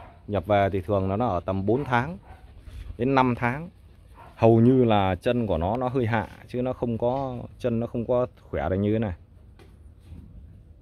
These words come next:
Vì, vì sao nó lại như thế? Vì ở cái tuổi này cái tốc độ, tốc độ tăng cân của con chó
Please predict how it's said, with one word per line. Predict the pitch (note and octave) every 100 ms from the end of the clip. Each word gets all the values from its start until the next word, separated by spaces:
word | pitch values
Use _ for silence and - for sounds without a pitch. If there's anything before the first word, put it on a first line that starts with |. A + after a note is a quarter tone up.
| - - - - - - - - - - - - - - - - - - - -
Vì, | F#2+ G#2 G#2+
vì | G2 A2 A2
sao | C3 A#2+ A#2+
nó | B2+
lại | B2+ A2+
như | A#2
thế? | A#2+ C3+
Vì | B2+
ở | F#2 E2+
cái | C3
tuổi | G2+ F#2
này | G2+ G2+ G2
cái | B2
tốc | D#3 D3
độ, | A#2 F#2 F#2+ F#2 - - - - - - -
tốc | D3
độ | C#3 A2+
tăng | A#2+ B2
cân | B2+ B2
của | G2
con | E2+ A2+
chó | B2